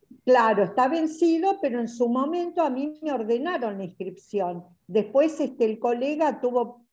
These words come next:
problemas con su cliente y no presentó por su veinticinco.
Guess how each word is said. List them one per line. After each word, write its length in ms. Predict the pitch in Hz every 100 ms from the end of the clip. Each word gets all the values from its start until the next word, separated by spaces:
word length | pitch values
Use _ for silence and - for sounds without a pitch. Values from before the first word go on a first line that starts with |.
| _
problemas 540 | 202 208 226 285 269
con 200 | 262 226
su 200 | - 220
cliente 800 | 226 240 277 311 311 339 339 - _
y 140 | 214 214
no 220 | 233 262
presentó 580 | 269 247 233 214 269 269
por 140 | 262
su 200 | - 214
veinticinco. 1120 | 196 190 185 208 - 320 214 165 175 165 -